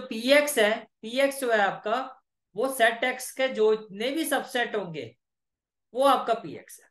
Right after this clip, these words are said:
तो पी एक्स is a set of, P X is a set of all subset of X। ये बात समझ में आ रही है? ठीक है, अब आगे क्या कहा जा रहा है? Define the relation R in P X as follows। अब यहाँ पे रिलेशन क्या बन रहा है? पी एक्स में एक सेट का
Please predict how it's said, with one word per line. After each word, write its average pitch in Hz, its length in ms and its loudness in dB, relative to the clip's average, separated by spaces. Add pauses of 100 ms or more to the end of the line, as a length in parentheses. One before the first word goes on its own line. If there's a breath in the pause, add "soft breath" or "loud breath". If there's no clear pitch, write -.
तो 175 60 -16
पी 233 220 -8
एक्स 277 180 0
is 269 100 -6
a 277 100 0
set 208 320 0
of, 165 220 -4
P 240 160 -2
X 269 180 -2
is 254 100 -8
a 269 120 -4
set 208 320 -2
of 254 180 -2 (100)
all 233 280 4
subset 214 400 -2
of 180 180 -4
X। 113 280 -12
ये 170 100 -6
बात 196 200 0
समझ 196 220 -4
में 196 140 -4
आ 190 60 0
रही 185 140 -4
है? 202 120 -8 (100)
ठीक 175 180 -10
है, 202 100 -4 (1300)
अब 185 100 0
आगे 190 240 4
क्या 262 160 6
कहा 220 140 6
जा 202 180 2
रहा 208 120 2
है? 240 120 -6 (340)
Define 208 540 -2
the 277 140 2
relation 226 500 -6
R 208 180 2
in 226 180 -10
P 220 220 -6
X 214 140 -10
as 208 180 -6
follows। 139 320 -12
अब 170 120 -10
यहाँ 196 200 0
पे 240 120 0
रिलेशन 214 400 -4
क्या 214 140 0
बन 170 140 -8
रहा 120 180 -12
है? 107 80 -14 (1200)
पी 233 160 -4
एक्स 269 220 0
में 269 100 2
एक 262 560 0
सेट 220 340 2
का 233 120 2